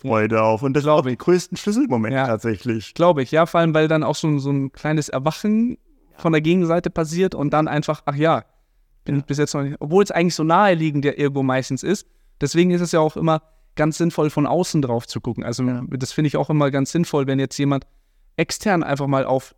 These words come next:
Speaker 2: jetzt von unserer Seite, wenn wir sagen, wir machen Marketing oder schauen uns das Social Media an, dass wir von außen mal drauf gehen. Und ich mag das auch gerne mit Leuten, mit denen wir noch nicht so, die schon ein bisschen was gemacht haben,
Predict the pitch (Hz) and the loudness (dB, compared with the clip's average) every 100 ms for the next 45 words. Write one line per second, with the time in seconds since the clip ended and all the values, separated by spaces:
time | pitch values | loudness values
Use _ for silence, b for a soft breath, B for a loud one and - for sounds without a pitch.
0 | _ _ _ _ _ _ - 139 - 139 | _ _ _ _ _ _ -6 -4 -2 -2
1 | 131 165 160 147 147 151 139 139 135 131 | 0 0 0 0 0 0 0 0 0 0
2 | 135 131 135 139 135 151 156 156 139 131 | 0 0 -2 -2 -2 -2 -2 0 0 0
3 | 127 - - 143 143 135 139 135 139 147 | -4 -6 -2 -2 -2 -4 -4 -4 0 0
4 | 170 127 151 _ _ - 143 151 - 139 | 2 0 -4 _ _ -8 -4 -2 -2 -2
5 | 151 185 156 139 135 160 208 131 120 123 | 0 -2 -2 -2 0 -2 -2 -2 -2 0
6 | 151 156 151 143 131 147 165 160 147 143 | 0 0 -2 -6 -4 0 2 2 0 0
7 | 151 - 147 147 147 139 139 214 - 147 | 0 0 -2 -2 0 2 2 0 -4 -8
8 | 147 - 165 196 190 165 - 170 233 - | -6 -2 -2 0 0 0 0 0 0 0
9 | 151 214 | -2 -2